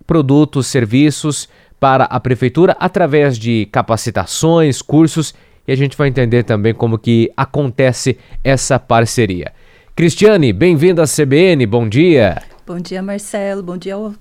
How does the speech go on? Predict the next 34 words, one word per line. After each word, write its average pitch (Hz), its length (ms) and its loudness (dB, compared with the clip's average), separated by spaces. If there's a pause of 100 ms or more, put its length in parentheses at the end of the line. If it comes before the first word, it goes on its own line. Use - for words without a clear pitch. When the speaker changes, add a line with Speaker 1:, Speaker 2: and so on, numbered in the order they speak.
Speaker 2:
ao 202 140 -8
público 254 500 -8
também, 185 360 -10
né, 170 100 -10
da 165 100 -8
C - 140 -16
B 160 140 -12
N. - 220 -16 (220)
Speaker 1:
Explica 214 380 0
pra 175 220 2
nós, 170 420 2
é, 147 260 2
o 156 80 2
que - 200 -2
é 196 120 6
esse 151 300 0
programa, 135 480 0
o 110 60 -2
Cascavel 147 500 -2
Compra 156 400 -4
Legal. 113 460 -6 (480)
Speaker 2:
Antes 233 320 -4
de 226 80 -6
falar 180 400 -6
do 170 120 -12
programa, 160 640 -8 (220)
a 160 100 -6
gente 170 520 -10
tem 180 240 -8
que - 60 -20
fazer 175 300 -6
uma 202 220 -4
retrospectiva, 208 960 -8
porque 196 480 -10